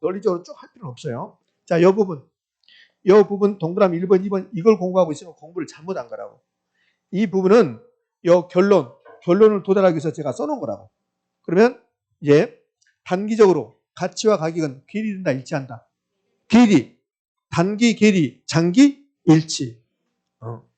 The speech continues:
그러면 십일월 달부터 오신 분이나 사월 달부터 오신 분이나 구월 달 정도 되면 부동산의 결혼 점수는 비슷해진다.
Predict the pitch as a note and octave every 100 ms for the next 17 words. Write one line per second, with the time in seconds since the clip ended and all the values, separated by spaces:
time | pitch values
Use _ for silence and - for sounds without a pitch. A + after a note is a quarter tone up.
0 | _ _ _ _ - D#3+ D#3 - C#4 G3
1 | G3+ G#3+ G#3+ F#3+ F3+ F#3 D#3+ B2+ F#3+ D#3+
2 | D#3+ B2 D#3 - _ _ _ _ _ _
3 | _ _ _ _ _ _ _ - - B3+
4 | B3+ B3 G#3 F#3 D3 D3+ F#3+ E3 E3+ D3+
5 | F#3 C4 _ _ _ _ _ _ _ _
6 | _ _ - A3+ B3 A#3+ G3+ F#3 D#3 D3
7 | E3 D3 E3+ C#4 _ _ _ _ E3 G#3
8 | G3+ F#3+ E3 E3 E3+ D3+ D3 D#3+ G#3 A3+
9 | _ C#3 D#3+ B2+ A#2 G#2+ G2+